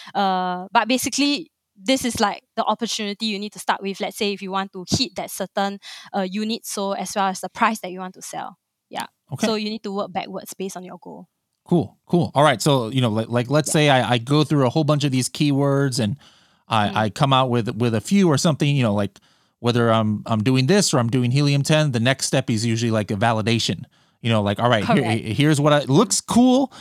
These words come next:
Speaker 2: but then I can't just, "Up, it's time to go to Alibaba and, and source it." And, like, there, there's some more steps. Uh, so, so how can product opportunity explore, uh, help with validating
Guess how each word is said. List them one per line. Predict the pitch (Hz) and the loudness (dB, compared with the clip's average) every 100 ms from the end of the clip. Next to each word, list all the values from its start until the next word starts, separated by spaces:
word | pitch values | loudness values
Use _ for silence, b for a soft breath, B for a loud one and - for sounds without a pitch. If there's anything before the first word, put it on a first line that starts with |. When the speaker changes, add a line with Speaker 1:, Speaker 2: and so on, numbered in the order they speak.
| B B | B B
Speaker 2:
but | 156 | 0
then | 147 147 143 139 135 | 2 4 4 2 0
I | 139 | -2
can't | 139 165 | 2 2
just, | 139 131 | 2 4
"Up, | 180 254 _ - | 2 2 _ -8
it's | 123 - | -6 0
time | 147 143 | 0 0
to | |
go | 147 143 143 139 139 - - | 2 2 4 2 0 -4 -6
to | 139 | 0
Alibaba | 135 143 131 156 | 2 4 4 4
and, | 127 123 | 4 2
and | 117 117 | 0 -2
source | - 180 135 | 2 2 0
it." | |
And, | 117 | 0
like, | 117 101 | 0 0
there, | 101 123 | -2 -2
there's | 120 117 | -2 0
some | 131 | 0
more | 123 | 0
steps. | - 160 123 - - | 2 2 0 -2 -4
Uh, | 123 104 | 0 0
so, | 104 123 | 0 -2
so | 117 131 | 0 0
how | 127 156 | 2 2
can | 156 139 | 2 0
product | - 147 139 | 2 2 0
opportunity | 131 139 127 | -2 0 -2
explore, | 107 - 139 127 120 b b b b b | -2 -4 -2 0 0 b b b b b
uh, | 131 120 | 0 2
help | 113 147 120 | 4 2 0
with | 120 | 0
validating | 104 127 123 113 107 101 98 | 2 2 2 0 0 -2 -2